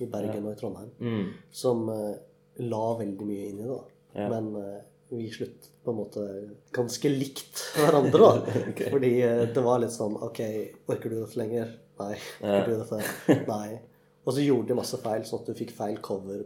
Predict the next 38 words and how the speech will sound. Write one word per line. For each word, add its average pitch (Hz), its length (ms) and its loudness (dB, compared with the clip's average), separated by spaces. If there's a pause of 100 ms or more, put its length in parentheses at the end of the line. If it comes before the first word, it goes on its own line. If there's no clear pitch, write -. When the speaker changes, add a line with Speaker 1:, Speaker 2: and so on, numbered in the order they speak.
Speaker 1:
på 110 100 -6 (440)
lokalavisa 98 640 -2
Speaker 2:
Ah, 101 60 -2
ok. 101 240 -6
Speaker 1:
og - 60 -10
sånne 107 180 -6
ting. 104 160 -8
Så - 100 -16
Speaker 2:
Ja. 98 80 -4
Speaker 1:
når 98 80 0
du 123 60 2
jobber 107 160 -2
en 110 80 -6
hel 117 200 -4
måned, 110 360 -6
så 131 80 -4
er - 20 0
det 117 80 -2
bare 104 60 -2
sånn, 104 180 -8
«Ja, 113 60 -12
men 123 80 -10
dette - 260 -8
er 110 140 -8
jo 113 160 -16
ikke 110 260 -10 (220)
Speaker 2:
Ja. 107 220 -6 (100)
Speaker 1:
det 117 80 -4
er - 20 -4
jo 117 80 -2
laget.» 95 300 -6 (160)
Speaker 2:
Nei, 113 180 -2
men 98 160 -6
det 92 100 -6
var 87 120 -6
noe 92 160 -10
like 87 240 -8
greit. 95 160 -12